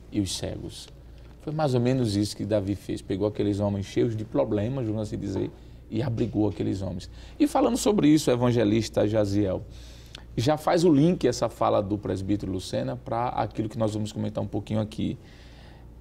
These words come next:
Existem características desses homens que são marcantes. Foi falado aqui pelo menos três características, não é? Que eles eram homens que estavam em aperto,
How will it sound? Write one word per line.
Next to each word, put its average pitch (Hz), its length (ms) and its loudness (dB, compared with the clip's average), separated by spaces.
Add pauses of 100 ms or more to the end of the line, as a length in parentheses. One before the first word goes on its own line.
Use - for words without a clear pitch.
Existem 202 400 2
características 190 680 2
desses 143 300 0
homens 131 300 0
que 180 140 -4
são 311 160 -4
marcantes. 120 680 -4 (160)
Foi 170 160 0
falado 131 360 2
aqui 120 220 0
pelo 131 180 4
menos 123 300 -2 (160)
três 170 380 4
características, 104 920 0
não 101 140 2
é? 135 160 4 (500)
Que - 120 0
eles 120 320 2
eram 104 480 2 (260)
homens 107 500 4
que - 140 -2
estavam 110 500 0
em 110 200 0
aperto, - 720 -6